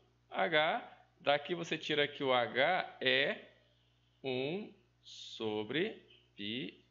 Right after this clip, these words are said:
R quadrado. Pronto, agora eu já posso aplicar lá e eliminar o problema da variável H. Então, como é que fica a minha função? A função vai ficar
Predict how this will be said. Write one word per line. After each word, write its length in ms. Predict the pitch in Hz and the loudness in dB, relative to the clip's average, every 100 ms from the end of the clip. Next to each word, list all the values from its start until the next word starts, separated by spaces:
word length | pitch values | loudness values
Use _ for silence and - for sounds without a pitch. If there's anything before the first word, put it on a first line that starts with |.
| - | -6
R 300 | 98 95 104 | -4 -2 -4
quadrado. 600 | - 147 160 214 151 - _ _ _ _ _ _ | -6 -4 -2 -2 -4 -10 _ _ _ _ _ _
Pronto, 340 | 214 254 - | 0 0 0
agora 320 | 104 104 110 135 | 0 2 2 2
eu 60 | |
já 160 | 139 208 | 2 0
posso 880 | - 160 147 151 170 185 - 254 277 - _ _ _ - | 2 2 4 2 0 -4 -6 -6 -6 -12 _ _ _ -4
aplicar 880 | 101 - 113 107 - 107 123 - - - | -2 -2 -2 0 2 4 2 -2 -16 -12
lá 720 | 131 131 123 127 214 - - _ _ _ _ _ _ | -4 2 4 4 0 -4 -16 _ _ _ _ _ _
e 180 | 135 151 | 0 2
eliminar 540 | 165 160 185 160 110 | 2 0 0 2 2
o 40 | 117 | 2
problema 480 | 170 185 117 113 143 | 0 0 2 2 2
da 160 | 160 | 2
variável 560 | - 107 107 101 104 107 | 2 2 4 4 4 2
H. 520 | 135 208 247 - - _ _ _ _ _ _ - | 4 2 2 -4 -16 _ _ _ _ _ _ -16
Então, 340 | 120 147 196 | -6 -2 -2
como 200 | 214 185 | 0 0
é 80 | 202 | 0
que 100 | 208 | -2
fica 300 | - 170 151 | -4 0 2
a 40 | |
minha 180 | 135 117 | 2 0
função? 640 | - 170 190 175 185 247 - | -2 -10 -4 0 0 0 -4
A 140 | 113 | -6
função 420 | - 139 135 147 | -6 -10 -6 -2
vai 160 | 131 107 | 0 -2
ficar 600 | - 135 147 160 277 | -2 0 2 2 0